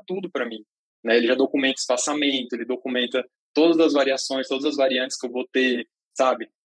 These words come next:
Então, assim, você consegue, ele faz a anatomia do componente, né? Ó, aqui tem um ícone, aqui tem um texto, aqui tem, enfim, né?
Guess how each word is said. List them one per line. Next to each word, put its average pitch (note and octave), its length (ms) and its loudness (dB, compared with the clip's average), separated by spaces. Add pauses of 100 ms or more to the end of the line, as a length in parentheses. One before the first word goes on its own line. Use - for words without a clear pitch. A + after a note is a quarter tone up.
(100)
Então, C#3+ 140 -4
assim, D#3 500 -2
você D3 220 -2
consegue, D#3+ 720 2
ele D3 100 0
faz C#3 240 2
a C#3 80 2
anatomia D3+ 580 -2
do C#3+ 80 -6
componente, C#3 760 -4
né? B2+ 120 0
Ó, B2 120 2
aqui - 220 -8
tem C#3 100 -8
um C#3 140 -6
ícone, C3 300 -2
aqui A#2+ 160 -6
tem C3 120 -4
um C3 140 0
texto, C3 340 2
aqui B2 180 -4
tem, C3 200 2 (300)
enfim, E3+ 380 2 (380)
né? C3+ 240 4